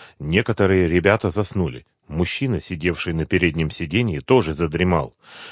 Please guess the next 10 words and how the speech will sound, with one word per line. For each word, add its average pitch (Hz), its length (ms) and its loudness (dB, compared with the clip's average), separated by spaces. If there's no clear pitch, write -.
Кошкин, 104 500 0
взглянув 82 680 0
на 92 100 2
своих, 85 440 -2
покачал 87 440 2
головой, 104 480 4
призывая 85 580 0
их - 280 -4
не 78 220 0
торопиться. 98 680 -2